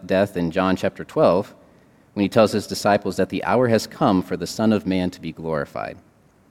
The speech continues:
And then in the upper room discourse,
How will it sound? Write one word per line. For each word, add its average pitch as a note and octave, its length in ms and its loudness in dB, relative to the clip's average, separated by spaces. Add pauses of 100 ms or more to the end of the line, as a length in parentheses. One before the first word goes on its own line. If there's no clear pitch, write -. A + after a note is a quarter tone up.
(640)
And E2 160 -10
then F#2 100 0
in F2+ 80 2
the F#2+ 120 2
upper G2 180 2
room B2 260 4
discourse, F2+ 760 -4